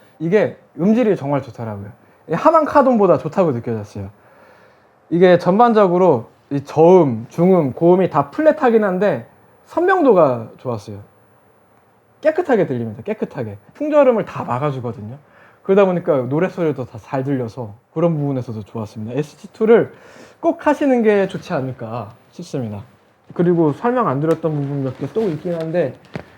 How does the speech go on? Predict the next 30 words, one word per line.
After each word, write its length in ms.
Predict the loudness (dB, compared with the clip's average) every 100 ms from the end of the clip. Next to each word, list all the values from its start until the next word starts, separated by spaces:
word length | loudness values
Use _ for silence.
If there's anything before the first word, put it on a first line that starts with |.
| _ _ _
저 140 | -6 -2
이걸 300 | 0 0 0
좋아하거든요. 640 | -4 -4 -4 -6 -10 -12 -14 -18 -20 _ _ _ _ _ _ -20 _ -20 -20 -20 _ _ _ _ -12
저는 400 | -8 -6 -6 -8 -14 _ _ _ _
그 140 | -8 -2
변색 340 | 0 2 0
실드 440 | 0 -2 0 -2 -4
아니면 340 | -6 -4 -4
얘를 260 | -2 -2 -2
제일 280 | -4 -6 -6
좋아합니다. 460 | -8 -10 -12 -16 -18 _ _ _ _ _ -20 -20 _
내장형 520 | -4 0 0 -2 -4 -6
선바이저. 500 | -4 -2 -2 -4 -8 -14 -20 _ _ _ _ _ _ _ _ -20 _
저는 420 | -2 0 0 -4 -8 -18 -12
스모크 360 | -4 -2 -2
실드를 400 | 0 2 2 2
별로 200 | 0 -4
안 120 | -6 -10
좋아해요. 300 | -14 -14 -18 _
저녁에 340 | -4 -2 -2 -4
탈 180 | -6
때가 180 | -6 -4
있잖아요. 420 | -4 -4 -8 -8 -10
클리어 220 | -8 -6
실드가 300 | -4 -2 -2
좋고, 280 | -4 -8 -6
그래서 220 | -4 -2
이너형 420 | 0 2 2 2
선바이저를 600 | 0 -2 0 0 0 -4
좋아하거든요. 560 | -4 -4 -4 -6 -8